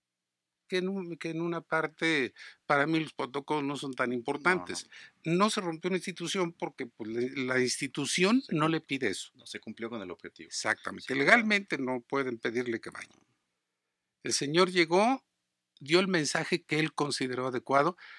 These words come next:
Speaker 1: Yo creo que aquí la parte interesante nada más ver si dijo mentiras o dijo verdades.
Speaker 2: Exactamente.
Speaker 1: Esa es la parte
Speaker 2: Esa es la
Speaker 1: importante.
Speaker 2: parte importante.
Speaker 1: Ajá.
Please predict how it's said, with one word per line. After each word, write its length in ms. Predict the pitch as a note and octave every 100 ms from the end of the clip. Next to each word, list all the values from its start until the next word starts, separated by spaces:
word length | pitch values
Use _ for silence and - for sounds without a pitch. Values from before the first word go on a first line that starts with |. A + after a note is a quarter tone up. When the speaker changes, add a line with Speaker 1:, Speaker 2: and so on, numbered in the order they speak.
| -
Speaker 1:
Yo 140 | D#3 D#3+
creo 120 | F#3
que 100 | D#3
aquí 180 | C3+ D#3
la 100 | D#3
parte 300 | D#3 D3+ D#3+
interesante 480 | E3 C#3 D3+ -
nada 100 | D3+
más 220 | D3 D3 C3+
ver 200 | C#3+ D3
si 200 | - C3
dijo 240 | B2+ C#3
mentiras 520 | C#3 B2+ - B2+ B2+
o 60 | G#2+
dijo 240 | G2+ -
verdades. 560 | A#2 C3+ D3 - - -
Speaker 2:
Exactamente. 600 | E2 - - - - B2+
Speaker 1:
Esa 180 | A2 D3
es 60 | C#3
la 100 | A#2+
parte 380 | A2+ A2+ -
Speaker 2:
Esa 60 | C3
es 40 | -
la 40 |
Speaker 1:
importante. 380 | D3+ D3 D#3+ E3
Speaker 2:
parte 260 | F2 - D#2+
importante. 280 | - A2 A2+
Speaker 1:
Ajá. 240 | A2 E3+